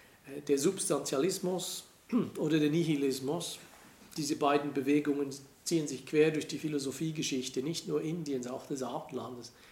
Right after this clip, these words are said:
Diese Darlegung stellt er seine dynamische Darlegung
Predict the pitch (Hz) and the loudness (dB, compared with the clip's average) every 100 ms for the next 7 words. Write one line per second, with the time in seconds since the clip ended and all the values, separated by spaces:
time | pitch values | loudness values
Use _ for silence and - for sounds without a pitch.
0 | - - 180 175 185 156 156 156 147 139 | -16 -4 0 4 4 4 2 0 -2 -6
1 | - - - - - 170 190 - 151 147 | -10 -20 -8 -4 2 2 2 -2 -2 0
2 | 143 143 151 147 147 - - - - 143 | 0 -2 -2 -4 -8 -20 -20 -20 -8 -2
3 | 139 143 160 170 - 170 160 - - - | 0 2 2 0 0 -2 -4 -8 -20 -20
4 | _ _ _ _ _ _ _ _ _ _ | _ _ _ _ _ _ _ _ _ _
5 | _ _ _ _ _ - - - 165 160 | _ _ _ _ _ -12 -4 2 4 4
6 | 156 151 156 151 | 2 2 0 0